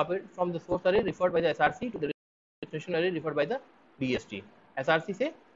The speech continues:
डेस्टिनेशन में कॉपी करता है, यानी इन दो पोजीशन पे आपको, in फर्स्ट और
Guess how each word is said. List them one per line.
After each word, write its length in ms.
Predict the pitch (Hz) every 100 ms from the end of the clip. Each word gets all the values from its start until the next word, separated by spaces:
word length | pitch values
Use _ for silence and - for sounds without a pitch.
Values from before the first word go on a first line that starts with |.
| _
डेस्टिनेशन 380 | 151 151 165 190
में 140 | 208 294 - -
कॉपी 160 | 160
करता 160 | 160 -
है, 20 |
यानी 140 | 117 165
इन 160 | 180
दो 80 | 175
पोजीशन 340 | 175 170 180
पे 100 | 170
आपको, 280 | 180 165 269 - _ _ -
in 80 | 143
फर्स्ट 320 | 196 202
और 80 | 208